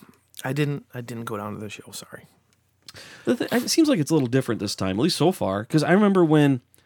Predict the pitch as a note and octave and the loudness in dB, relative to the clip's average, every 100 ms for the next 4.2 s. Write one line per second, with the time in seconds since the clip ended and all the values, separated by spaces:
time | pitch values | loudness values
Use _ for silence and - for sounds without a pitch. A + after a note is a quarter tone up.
0 | _ _ - C#3+ B2 C3+ B2 B2 D3+ C3+ | _ _ 0 0 4 4 4 6 6 6
1 | C3 D#3+ D#3 G#2+ G2 - _ _ _ _ | 4 4 4 0 -4 -8 _ _ _ _
2 | _ A#2+ - B2+ D3 F#3 D3 E3 E3 A#2+ | _ -2 2 4 4 2 0 2 2 2
3 | G2+ G2+ G#2 G2 G2 - G2 A2 G#2 A2+ | 0 -2 -4 -4 -6 -6 -2 0 0 0
4 | A2 | -2